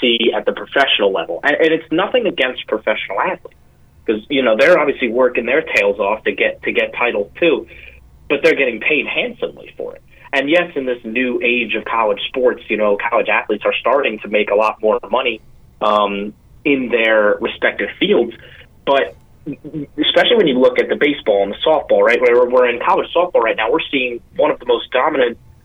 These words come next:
um, we're seeing one of the most dominant teams in recent memory in all of college sports at Oklahoma softball. They, they won, uh,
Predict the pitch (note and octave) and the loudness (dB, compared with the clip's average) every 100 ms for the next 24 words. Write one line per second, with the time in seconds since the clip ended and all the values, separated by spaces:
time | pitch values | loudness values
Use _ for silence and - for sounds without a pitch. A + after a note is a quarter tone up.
0 | _ A2+ A2+ A2 A2 A#2+ C#3 E3+ D3 C#3 | _ 0 2 2 0 -2 0 2 2 2
1 | B2+ A#2 - B2 C3+ C3 A2+ - D3 C#3 | 2 0 0 0 2 0 -2 -2 0 0
2 | A#2+ A2+ D3 B2 G#2+ C3 D#3 C3+ A#2+ A#2+ | 0 -4 -4 -2 0 0 0 -2 -2 -4
3 | C3 B2+ A#2+ B2 B2+ B2+ D#3+ D#3 - A#2 | 0 2 2 0 2 4 6 4 2 0
4 | A2 G#2+ - C#3+ C#3+ - G#2+ G#2+ A#2 G#2+ | 0 0 -2 0 2 0 -2 -2 -4 -6
5 | - D3+ E3+ - F2+ G2+ G#2+ A2 A2 B2 | -2 -2 -2 -2 -2 0 0 0 0 0
6 | A#2 A2 - C3+ - A#2+ C3+ C#3 | 0 -6 -14 -4 0 2 4 4